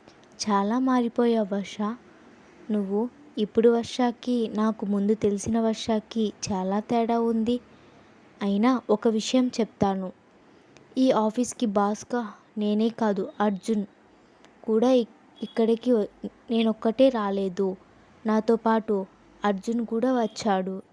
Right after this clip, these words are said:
ఈ ఆఫీస్కి. సీఈఓ అర్జున్. ఇప్పుడు కూడా బయట సెక్యూరిటీతో ఎవరో ఒక అమ్మాయి ఇంకా వర్క్ చేస్తుందంటే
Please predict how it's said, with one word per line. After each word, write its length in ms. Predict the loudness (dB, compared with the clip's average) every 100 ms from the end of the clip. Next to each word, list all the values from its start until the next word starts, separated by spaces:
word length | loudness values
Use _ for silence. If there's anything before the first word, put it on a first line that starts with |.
| -4
ఈ 120 | -2
ఆఫీస్కి. 800 | -2 -4 -4 -6 -6 -10 -10 -10 -12 -20 -20 -18
సీఈఓ 600 | -6 -2 -2 -2 -2 -2 0
అర్జున్. 460 | 0 0 -2 -4 -4 -12 -20 -20 _ -6
ఇప్పుడు 300 | -2 2 2
కూడా 380 | 2 0 -2 -4 -2
బయట 300 | 0 2 0
సెక్యూరిటీతో 800 | -2 -4 -2 -2 -2 -2 -4 -4 -4
ఎవరో 340 | -2 0 0
ఒక 160 | 0 -2
అమ్మాయి 320 | -2 -2 -2
ఇంకా 280 | -4 -2 -2
వర్క్ 380 | -2 -6 -2 -2
చేస్తుందంటే 720 | -2 -4 -2 -2 -2 -2